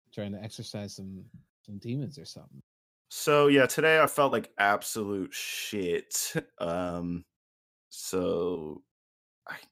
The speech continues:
Speaker 2: don't think I'm gonna be mixing too many drugs. I think, mm, I'm thirty now, so
Speaker 1: Mm.
Speaker 2: I think it's over
Speaker 1: You
Speaker 2: with all
Speaker 1: think you
Speaker 2: the
Speaker 1: hit it? You think you hit it? That's
Speaker 2: Yeah.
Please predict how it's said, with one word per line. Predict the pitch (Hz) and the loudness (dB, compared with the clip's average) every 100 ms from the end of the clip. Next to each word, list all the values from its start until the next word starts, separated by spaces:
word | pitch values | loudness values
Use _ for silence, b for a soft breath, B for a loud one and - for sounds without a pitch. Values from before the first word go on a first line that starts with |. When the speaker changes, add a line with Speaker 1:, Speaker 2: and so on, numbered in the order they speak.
| _ | _
Speaker 2:
don't | 117 107 | 2 2
think | 101 98 | 2 2
I'm | |
gonna | 92 90 | 2 0
be | 92 | 0
mixing | 90 92 - 101 90 87 87 87 - - - - | 0 -2 -4 -2 -2 -2 -4 -8 -14 -8 -8 -6
too | - 104 | -6 -4
many | 92 87 | -2 -4
drugs. | 90 85 85 | -4 -4 -2
I | 92 | 0
think, | 107 101 - _ _ _ - | 0 0 -4 _ _ _ -6
mm, | 92 - - _ _ - | -4 -4 -12 _ _ -6
I'm | 98 | -6
thirty | - 98 90 85 | -2 0 2 0
now, | 85 85 82 87 | -2 -2 -4 -4
so | - 90 - 120 - _ _ _ | -4 -4 -2 -6 -10 _ _ _
Speaker 1:
Mm. | 127 117 101 101 _ _ _ _ _ _ _ _ _ _ _ - | -6 -4 -6 -10 _ _ _ _ _ _ _ _ _ _ _ -10
Speaker 2:
I | 107 _ | -10 _
think | 87 80 | -4 -2
it's | 73 | -2
over | 76 78 78 78 78 - | -2 -2 -2 -2 -4 -6
Speaker 1:
You | 80 | -6
Speaker 2:
with | 76 | -4
all | - | -4
Speaker 1:
think | - | -2
you | 78 | -4
Speaker 2:
the | |
Speaker 1:
hit | 113 120 | -4 -8
it? | - | -14
You | 107 110 | -16 -12
think | 110 107 | -10 -10
you | |
hit | 104 107 | -8 -6
it? | 113 - _ _ | -8 -10 _ _
That's | 120 104 - 98 85 | -14 -8 -2 0 2
Speaker 2:
Yeah. | 80 82 | 0 -4